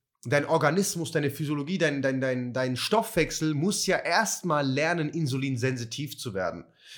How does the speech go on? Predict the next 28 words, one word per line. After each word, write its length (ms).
Also 180
wenn 120
du 120
zum 180
Beispiel 300
eine 220
Low-Carb-Ernährung 1120
machst. 460
Ja, 320
ich 220
hoffe, 240
du 80
machst 180
eine 120
Low-Carb-Ernährung, 760
Ernährung, 420
wenn 120
du 100
einen 200
sehr 300
hohen 200
Körperfettanteil 1000
hattest, 300
weil 160
pauschal 400
betrachtet 500
ist 200
das 180